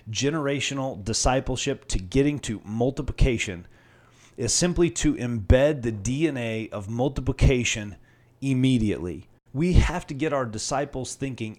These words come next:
outward focused, multiplication right away.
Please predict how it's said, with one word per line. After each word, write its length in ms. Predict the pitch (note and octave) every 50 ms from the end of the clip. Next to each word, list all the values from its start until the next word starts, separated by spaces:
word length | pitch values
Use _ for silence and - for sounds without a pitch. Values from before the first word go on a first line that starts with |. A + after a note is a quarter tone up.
| _ -
outward 440 | B2 C#3+ D3 A2+ C#3+ C3+ C3+ C#3 B2
focused, 800 | - - - A2+ G#2+ G#2+ G#2 - - - - - - - - - - _ _
multiplication 1200 | G#2 G#2+ B2 C3 C#3 D#3 D#3 - E3+ C3+ - C#3 B2+ - - C3 A#2+ A#2+ - - A2+ E2 C2 F2+ - _ - - - _ _ -
right 240 | G#2 A#2 A#2+ C3 A#2+
away. 400 | A2+ A2+ A2+ A2 G#2 - - -